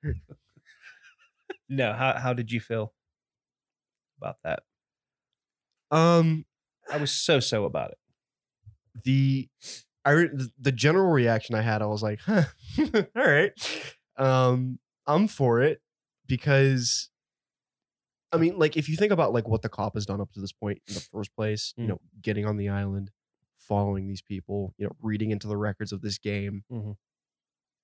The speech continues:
Speaker 1: It's like, okay, this cop can get some shit done. So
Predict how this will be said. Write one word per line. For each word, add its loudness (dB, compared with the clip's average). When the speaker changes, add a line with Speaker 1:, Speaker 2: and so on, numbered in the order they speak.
Speaker 1:
It's 0
like, 2
okay, 2
this 2
cop 0
can -8
get -2
some -6
shit -6
done. -6
So 2